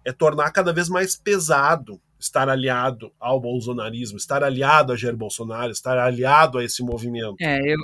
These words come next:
Speaker 2: eu gosto
Speaker 1: Né?
Speaker 2: dessa, dessa linha de
Speaker 1: E eu
Speaker 2: pensamento
Speaker 1: acho
Speaker 2: também.
Speaker 1: que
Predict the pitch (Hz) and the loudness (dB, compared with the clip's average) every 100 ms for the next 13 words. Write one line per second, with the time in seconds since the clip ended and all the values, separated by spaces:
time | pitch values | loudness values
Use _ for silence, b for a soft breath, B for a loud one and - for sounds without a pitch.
0 | 175 175 180 175 156 - 160 156 127 135 | 4 4 6 4 4 2 -4 -2 0 0
1 | 139 127 123 139 - 139 - 151 147 143 | -2 -4 -8 -14 -12 -10 -4 -4 -2 -2
2 | 139 165 185 185 175 170 175 - 208 - | -2 2 2 4 4 4 4 -2 -4 -8
3 | 196 202 202 208 202 190 175 143 131 | -6 -4 -4 -2 -2 -2 -2 -2 -2